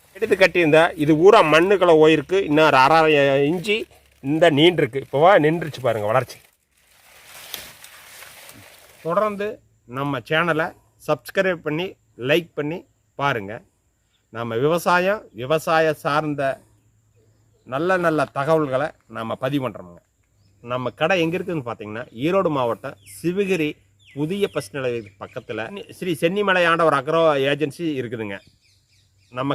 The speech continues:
கடையிலங்க விதை நெல்லிலிருந்து அனைத்து வகையான விதை, அனைத்து பயிர்களுக்கு தேவையான நல்ல உரங்கள், கம்பெனி, அனைத்து கம்பெனி உரங்கள்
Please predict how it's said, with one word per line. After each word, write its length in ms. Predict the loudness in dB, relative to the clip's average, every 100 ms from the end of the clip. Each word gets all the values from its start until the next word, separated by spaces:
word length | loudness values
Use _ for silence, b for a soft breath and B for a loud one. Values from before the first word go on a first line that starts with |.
| -2
கடையிலங்க 540 | 0 0 0 -4 -10 -14 _ _ _ _ _
விதை 340 | -6 -2 0
நெல்லிலிருந்து 720 | 0 0 -4 -6 -6 -4 -6 -8
அனைத்து 420 | -10 -6 -6 -6 -2
வகையான 400 | 0 0 0 -2
விதை, 420 | -2 0 0 -2 -6
அனைத்து 640 | -6 -4 -4 -6 -12 -16 -10
பயிர்களுக்கு 600 | -4 -2 -2 -4 -6 -6
தேவையான 640 | -6 -6 -4 -2 -2 -2
நல்ல 420 | -6 -6 -6 -4 -4
உரங்கள், 580 | -4 -4 -4 -4 -8 -8
கம்பெனி, 460 | -6 -4 -4 -4
அனைத்து 440 | -4 -4 -6 -8 -12
கம்பெனி 360 | -10 -8 -8
உரங்கள் 500 | -8 -8 -8 -8 -12